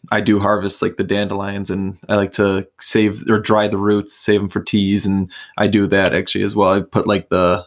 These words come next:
I make salads and, um, and put it in, like, my eggs, like, the, the leaves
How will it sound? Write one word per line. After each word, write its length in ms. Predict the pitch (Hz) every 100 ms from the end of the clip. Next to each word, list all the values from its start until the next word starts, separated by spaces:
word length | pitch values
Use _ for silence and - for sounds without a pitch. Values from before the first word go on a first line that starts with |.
| -
I 60 | 107
make 200 | 98 -
salads 500 | 95 104 98 98 98
and, 300 | 95 95 - - _ _ -
um, 400 | 101 101 - - - _ _ _ _ 117
and 120 | 98
put 120 | 107
it 60 | 101
in, 120 | 101
like, 200 | 95 -
my 120 | 98
eggs, 360 | 107 95 90 -
like, 160 | 104 -
the, 240 | - 101
the 100 | 104
leaves 540 | 101 98 98 101 -